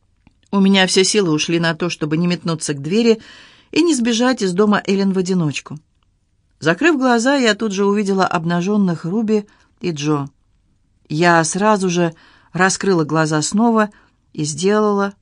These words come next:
глубокий вдох. Напротив меня на столике стояла фотография в рамке,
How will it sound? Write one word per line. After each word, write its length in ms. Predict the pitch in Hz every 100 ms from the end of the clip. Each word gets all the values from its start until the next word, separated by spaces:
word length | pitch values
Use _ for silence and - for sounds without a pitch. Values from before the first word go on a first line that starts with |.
| -
глубокий 480 | 143 143 147 151 160
вдох. 420 | 151 139 123 _ _ - _ _ _ _ _ -
Напротив 460 | 202 226 349 247
меня 240 | 220 220 247
на 120 | 214
столике 420 | - 247 233 202
стояла 340 | 180 196 202 196
фотография 640 | 196 190 180 196 190 180
в 80 | 156
рамке, 460 | 190 240 254 247